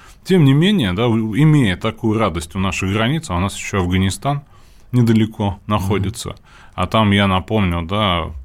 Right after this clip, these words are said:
Speaker 1: при помощи американцев создана достаточно серьезная группировка из вывезенных из, э, с территории Сирии, да, представителей различных группировок. Поэтому, конечно, э, оперативная работа сложная, но, учитывая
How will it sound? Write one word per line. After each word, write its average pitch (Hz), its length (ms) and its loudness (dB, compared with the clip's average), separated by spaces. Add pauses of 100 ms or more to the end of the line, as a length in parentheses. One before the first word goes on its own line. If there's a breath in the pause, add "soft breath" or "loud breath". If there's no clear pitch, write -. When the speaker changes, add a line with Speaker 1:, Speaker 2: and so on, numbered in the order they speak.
Speaker 1:
при 117 100 0
помощи 104 380 0
американцев 98 580 -2
создана 90 600 -2 (320 loud breath)
достаточно 98 500 0
серьезная 90 520 2
группировка 95 640 -4
из 87 100 0
вывезенных 85 640 0 (480 loud breath)
из, 90 320 2
э, 85 380 2
с - 140 -8
территории 92 460 2
Сирии, 143 440 0 (420 loud breath)
да, 127 320 -2
представителей 107 640 0
различных 101 560 0
группировок. 98 560 -2
Поэтому, 135 520 0 (340 loud breath)
конечно, 123 800 2 (100)
э, - 60 -18 (520)
оперативная 123 580 0
работа 104 320 -2
сложная, 87 440 -4
но, 123 200 2
учитывая 98 720 -2